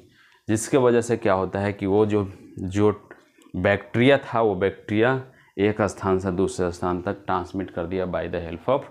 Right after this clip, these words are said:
मक्खी। तो दूसरा बात आता है कि टाइम ड्यूरेशन इसका क्या है,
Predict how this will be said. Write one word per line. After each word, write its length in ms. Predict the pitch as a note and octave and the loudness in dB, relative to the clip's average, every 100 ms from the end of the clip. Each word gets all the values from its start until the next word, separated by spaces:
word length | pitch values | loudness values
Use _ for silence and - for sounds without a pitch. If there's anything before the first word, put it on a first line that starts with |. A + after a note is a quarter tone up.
| - - - | -20 -18 -8
मक्खी। 400 | F2+ - - F2 F2 - _ _ _ _ - - _ _ | -6 -6 -8 -10 -10 -18 _ _ _ _ -20 -20 _ _
तो 280 | B2 C3 - - _ - | 4 4 2 -6 _ -4
दूसरा 380 | G#2+ A#2+ A#2+ D3 | 2 2 4 4
बात 240 | C3+ C3 | 4 2
आता 180 | C3+ B2+ | 0 0
है 160 | C3+ B2+ | 0 -2
कि 100 | A#2+ | -2
टाइम 280 | - A2+ B2 | 0 2 2
ड्यूरेशन 400 | A#2+ A#2 B2 A#2+ | 2 2 2 0
इसका 220 | A#2 A2+ | 2 0
क्या 240 | A2+ A2 | 2 2
है, 340 | A2+ A2+ A2+ | 2 -2 -4